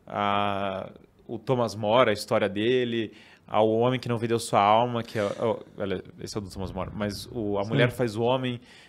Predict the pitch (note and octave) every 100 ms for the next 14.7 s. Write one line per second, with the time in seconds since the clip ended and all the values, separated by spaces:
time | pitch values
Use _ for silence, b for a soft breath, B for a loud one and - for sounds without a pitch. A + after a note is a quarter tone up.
0 | b - A#2 A2 - A2+ G#2 A2 - A#2+
1 | - C3+ A2+ B2 A2+ C#3 C#3 B2+ A#2+ C#3
2 | C#3 D3 C#3+ C#3+ D3 C#3 C#3 C3+ D3 A#2
3 | A#2+ C3+ C3 A#2 B2 C#3 B2 - _ _
4 | _ _ - G#3+ G3 F3+ F3+ - F#3 -
5 | F3+ - G3 - E3 E3 E3+ E3 F3 E3+
6 | - D3+ F3 - E3 E3+ C#3+ D3 D3+ C#3+
7 | - D#3+ - C3+ C#3 C#3+ C#3+ D3 - D3+
8 | F3 D#3 D#3+ - G#3 D4 E4+ C4 F4 C4
9 | A3+ F3+ F#3 E3 F3 - - D3+ - D#3+
10 | D#3 D#3 F3+ F3+ A#3 C#4+ D#3 C#3+ - F#3
11 | D#3+ C#3 C3 C#3+ C#3 D3+ C3+ C3 C3 -
12 | C#3 C3+ B2 A#2+ C#3+ B2 B2 A#2 A#2 -
13 | C#3 C3 B2+ B2 A#2 C3+ B2 C#3 D3 B2+
14 | B2 C3 F3 F3+ C3 - A#2+